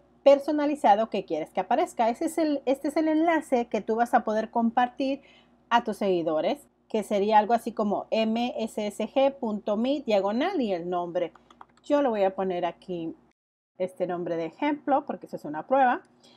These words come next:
Una vez que tengas el nombre, le das clic en seguir y ahora te pide crear un password. Una vez que lo ingresas, le das clic en Finish. Y como puedes ver, te envía directamente a la página para que la empieces a personalizar.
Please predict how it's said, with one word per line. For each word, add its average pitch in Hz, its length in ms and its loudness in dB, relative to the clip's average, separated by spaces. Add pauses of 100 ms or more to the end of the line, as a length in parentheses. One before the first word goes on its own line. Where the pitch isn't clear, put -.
(140)
Una 294 200 4
vez 277 120 4
que 285 120 -2
tengas 254 320 -2
el 226 180 -2
nombre, 311 460 2 (140)
le 190 120 0
das 180 180 2
clic 190 280 -4
en 185 160 -2
seguir 320 420 -2 (480)
y 370 80 0
ahora 320 260 2
te 320 120 -2
pide 220 500 -2
crear 185 420 4
un 180 120 -4
password. 113 600 -6 (920)
Una 202 200 -2
vez 185 120 0
que 208 120 -10
lo 214 60 -4
ingresas, 330 460 -2
le 233 140 0
das 202 260 0
clic 262 300 -2
en 156 260 -4
Finish. - 480 -6 (220)
Y 220 60 -6
como 233 240 0
puedes 302 380 2
ver, 285 220 4
te 233 100 0
envía 226 360 4
directamente 226 1160 0 (520)
a 190 120 2
la 180 160 2
página 277 340 6
para 185 140 0
que 180 100 -4
la 170 60 -2
empieces 190 400 -6
a 208 80 -4
personalizar. 156 720 -8